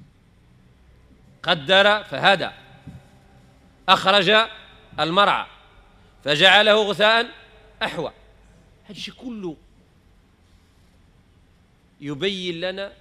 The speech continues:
كمال خلق الله سبحانه وتعالى، كمال قدرة الله سبحانه وتعالى، كمال حكمة الله سبحانه وتعالى، كمال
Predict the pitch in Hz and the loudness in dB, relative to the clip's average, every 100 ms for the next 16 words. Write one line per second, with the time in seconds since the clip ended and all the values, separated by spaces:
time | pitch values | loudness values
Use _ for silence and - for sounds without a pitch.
0 | _ - 160 185 220 143 95 _ _ _ | _ -6 -4 -4 -6 -8 -14 _ _ _
1 | _ _ _ _ _ _ _ _ _ _ | _ _ _ _ _ _ _ _ _ _
2 | _ _ _ _ - - 202 180 - - | _ _ _ _ -20 -6 -4 -4 -6 -10
3 | 143 127 - 131 139 143 151 170 _ _ | -8 -8 -10 -10 -10 -10 -12 -14 _ _
4 | - - _ - 185 214 220 143 104 - | -20 -20 _ -2 0 4 4 2 -6 -20
5 | - - _ _ - 208 190 - 165 156 | -20 -20 _ _ -8 -2 -2 -2 -8 -10
6 | 143 - 143 147 160 185 - _ _ - | -10 -12 -12 -10 -12 -14 -18 _ _ -2
7 | 180 208 233 170 120 - - _ _ - | 0 4 4 2 -2 -20 -20 _ _ -16
8 | - 220 185 190 - 170 160 - 160 160 | -4 -2 0 -4 -6 -10 -10 -8 -10 -8
9 | 165 175 - 170 165 170 170 | -10 -14 -6 -6 -2 -2 -2